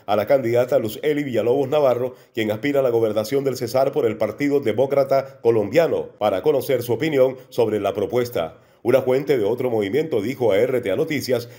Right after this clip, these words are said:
que ya Villalobos fue contactada, pero no supo que había contestado.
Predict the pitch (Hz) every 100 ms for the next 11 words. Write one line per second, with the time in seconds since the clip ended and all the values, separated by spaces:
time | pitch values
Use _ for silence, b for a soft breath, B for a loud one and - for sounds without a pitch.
0 | B 117 117 139 139 127 107 139 151 -
1 | 123 147 120 107 - - 160 120 85 B
2 | B 117 110 95 165 175 175 170 170 160
3 | - 120 113 117 127 123 131 165 156 101
4 | 76